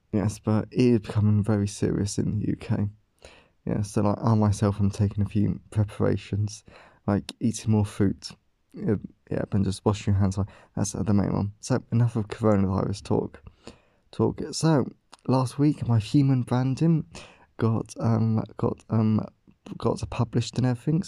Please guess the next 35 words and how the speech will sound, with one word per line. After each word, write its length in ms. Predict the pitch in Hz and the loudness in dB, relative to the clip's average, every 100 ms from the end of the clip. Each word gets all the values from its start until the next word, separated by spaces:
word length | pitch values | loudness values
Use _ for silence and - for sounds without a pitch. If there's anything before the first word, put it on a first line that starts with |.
| - | -6
which 160 | - | -4
I 40 | 110 | 0
was 140 | 101 | 0
very 280 | 107 110 104 | 2 2 2
happy 360 | 104 107 - | -2 -6 -4
with. 300 | 107 139 147 | -2 -2 -2
I'm 1000 | 147 123 _ - - - - _ - 113 | -4 -6 _ -20 -20 -20 -20 _ -4 0
happy 340 | 110 117 123 135 | 2 2 0 -2
with. 240 | 147 135 | -2 -2
So 120 | - | -2
that's 280 | 107 - 104 | -2 -2 -2
now 180 | 104 98 - | 0 0 0
out, 400 | 123 147 - 135 123 - - - _ _ _ - | 0 0 -4 -6 -6 -8 -20 -20 _ _ _ -4
out, 400 | 120 135 143 143 | 0 0 0 -2
and 520 | 117 117 117 113 107 - - - | 2 2 4 2 -2 -6 -12 -2
yes, 240 | 110 104 | 0 0
and 260 | 110 127 127 | 0 0 0
so 300 | 135 127 - | 0 0 0
human 320 | 117 170 156 | 4 4 6
branding. 340 | - 123 110 | 4 2 2
I've 140 | - 113 | 0 0
actually 240 | 104 - | 0 -4
started 320 | - 110 110 | -2 0 -2
to 100 | - | -2
do 300 | - 113 110 - - 107 | 2 4 2 0 -4 0
a, 280 | 110 107 - _ _ _ _ _ _ _ _ - | 2 0 -2 _ _ _ _ _ _ _ _ 0
a 260 | 113 113 - | 2 2 2
podcast 540 | - 127 - 101 - | -2 -2 0 -2 0
episode 440 | 90 - 98 101 | -4 -2 0 0
on, 240 | 92 92 101 - _ - | 0 0 -2 -8 _ -2
on, 280 | 101 90 95 | 2 4 2
like, 220 | 87 - _ _ _ | 2 -4 _ _ _
or 220 | - 98 - - | 0 0 0 0
on, 140 | 104 | 0
like, 200 | - - | 0 -4